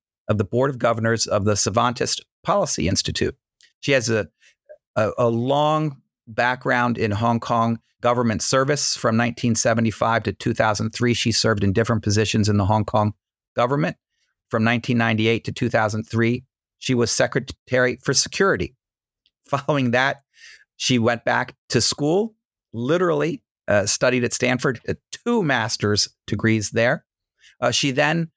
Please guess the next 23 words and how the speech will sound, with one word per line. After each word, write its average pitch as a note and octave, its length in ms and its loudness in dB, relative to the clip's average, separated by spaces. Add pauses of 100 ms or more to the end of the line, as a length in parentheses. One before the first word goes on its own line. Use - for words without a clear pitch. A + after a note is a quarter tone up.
(200)
uh, B2 200 2
was B2 300 0
elected C3 520 0
to C3 80 0
LegCo B2 520 0
in G#2+ 80 -2
two C3 220 -2
thousand A#2+ 420 0
eight B2+ 220 0 (160)
for A#2+ 100 0
the A2 80 -2
first C#3 260 -2
time, C#3+ 200 0
and A#2+ 100 -2
she's C#3 260 0
been D3+ 200 0
elected C3+ 460 0
repeatedly D3 760 0 (500)
in A2+ 120 -2
every C#3 420 0 (120)
LegCo C3+ 400 0
election C3+ 520 0 (260)
since. - 640 0